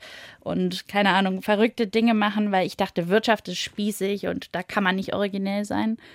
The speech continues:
Und dann irgendwann <laughs> habe ich gemerkt, dass es jetzt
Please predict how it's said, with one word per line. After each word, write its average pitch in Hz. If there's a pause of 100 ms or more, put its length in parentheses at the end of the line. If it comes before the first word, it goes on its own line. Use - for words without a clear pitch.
(380)
Und 220
dann 226
irgendwann 240
<laughs> 240
habe 247
ich 226
gemerkt, 214
dass 208
es -
jetzt 208